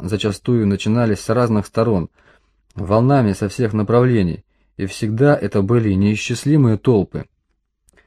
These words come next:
Вот почему была построена Великая Стена, невзирая на все затраты. Вот почему она протянулась от гор Британии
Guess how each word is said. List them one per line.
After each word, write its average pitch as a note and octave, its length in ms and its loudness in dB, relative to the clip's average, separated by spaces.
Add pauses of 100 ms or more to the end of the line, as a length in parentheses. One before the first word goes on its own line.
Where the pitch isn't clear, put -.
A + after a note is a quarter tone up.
(200)
Вот A2+ 300 2
почему C#3 380 2
была A#2 240 2
построена A2+ 680 0
Великая G#2+ 440 0
Стена, G2+ 500 -2 (360)
невзирая G#2+ 600 2
на G#2 140 2
все A2+ 220 -4
затраты. G2+ 540 0 (220)
Вот A2 300 0
почему C#3+ 560 2 (100)
она B2 260 2
протянулась B2 800 2
от A2 200 -2
гор A#2+ 240 4
Британии G#2+ 640 0